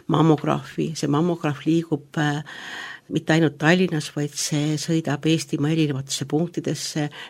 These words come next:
naised saavad kontrollida ilma rahata, ütleme, avastada varajases staadiumis rinnavähk, seda on väga palju tehtud,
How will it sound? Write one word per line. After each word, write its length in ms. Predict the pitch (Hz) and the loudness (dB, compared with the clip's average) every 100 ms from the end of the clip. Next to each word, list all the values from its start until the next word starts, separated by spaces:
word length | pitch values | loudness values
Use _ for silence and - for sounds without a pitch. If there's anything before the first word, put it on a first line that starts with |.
| - | -2
naised 240 | 175 160 - | 2 2 0
saavad 280 | 151 135 - | -4 -4 -2
kontrollida 1000 | 131 135 156 160 151 139 139 135 135 135 - - | -4 0 2 2 2 0 0 0 0 -4 -10 0
ilma 220 | 156 139 | 4 4
rahata, 640 | 147 147 - _ - 147 143 - - - - - - - | 2 -2 -6 _ -2 -2 -2 -10 -20 -18 -16 -18 -18 -6
ütleme, 160 | 160 147 | -2 -2
avastada 640 | 165 143 - 143 139 139 - 127 123 147 | -2 -4 -8 -4 -2 -2 -4 -8 -8 -4
varajases 480 | 156 156 139 151 - | -2 0 -2 -6 -8
staadiumis 600 | - 156 151 139 135 - - | -4 -4 -4 -6 -6 -6 -4
rinnavähk, 560 | 170 156 143 151 - - - - | 0 0 -2 -8 -12 -18 -18 -8
seda 180 | - | -2
on 60 | 139 | 2
väga 220 | 160 160 | 2 0
palju 840 | 143 135 147 139 135 135 135 131 123 | 0 0 0 0 0 0 0 -2 -2
tehtud, 560 | - 185 - - 143 | 2 2 2 -4 -4